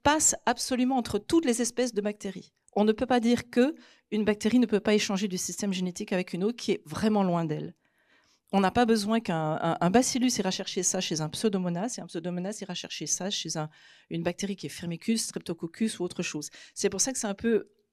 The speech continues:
un peu, alors, les biofilms, ça leur permet de se protéger, ça leur permet d'échanger beaucoup de systèmes génétiques, et ça permet évidemment de quoi ?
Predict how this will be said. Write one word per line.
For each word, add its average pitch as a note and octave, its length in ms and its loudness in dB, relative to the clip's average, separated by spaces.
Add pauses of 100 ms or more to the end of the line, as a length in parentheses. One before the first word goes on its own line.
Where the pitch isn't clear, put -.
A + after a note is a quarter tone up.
(140)
un F3+ 80 2
peu, F3+ 80 0
alors, D3+ 240 0
les F3 160 -2
biofilms, G#3 720 2
ça - 160 -6
leur E3+ 120 -4
permet F3 260 -4
de - 40 -12
se - 120 -8
protéger, D#3+ 560 -10 (340)
ça - 140 -10
leur F#3 100 -6
permet F#3+ 280 -4
d'échanger E3 400 -6
beaucoup G#3+ 360 -4
de - 60 -4
systèmes F3 480 -8 (400)
génétiques, E3+ 580 -6 (220)
et D#3+ 80 -4
ça D#3 100 -4
permet E3+ 300 0
évidemment E3+ 400 0
de E3+ 80 -4
quoi ? - 340 -6